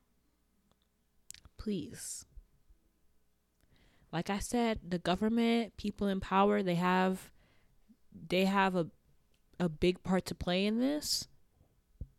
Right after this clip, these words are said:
But let's also take personal responsibility. Because there's many people out there that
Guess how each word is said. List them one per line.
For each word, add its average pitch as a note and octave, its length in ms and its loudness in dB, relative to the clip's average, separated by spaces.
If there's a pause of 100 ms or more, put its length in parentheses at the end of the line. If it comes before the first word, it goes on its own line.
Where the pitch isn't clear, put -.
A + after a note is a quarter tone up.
(380)
But A#3+ 140 2
let's A4+ 200 2
also - 300 2
take - 240 0
personal C#4 440 4
responsibility. F#3 840 -2 (1700)
Because F4 220 2
there's G4 180 4
many F4+ 180 2
people D4+ 300 2
out A#3 260 4
there A#3 400 6 (540)
that F#3+ 400 4